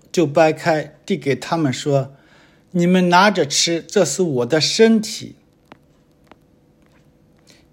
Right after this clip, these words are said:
又拿起杯来，祝谢了，递给他们，他们都喝了。耶稣说：“这是我立约的血，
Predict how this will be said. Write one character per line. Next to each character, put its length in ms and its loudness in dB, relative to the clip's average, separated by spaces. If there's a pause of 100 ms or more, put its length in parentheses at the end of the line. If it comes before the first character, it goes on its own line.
又 200 6
拿 220 4
起 180 -8
杯 280 2
来， 260 0 (240)
祝 220 0
谢 360 2
了， 220 -6 (100)
递 200 -2
给 120 -4
他 280 -4
们， 240 -8 (420)
他 180 0
们 140 -2
都 180 -4
喝 280 -4
了。 160 -8 (1500)
耶 160 2
稣 180 -6
说 460 -2 (480)
：“这 240 4
是 200 -2
我 340 4
立 320 4
约 280 6
的 140 0
血， 440 -8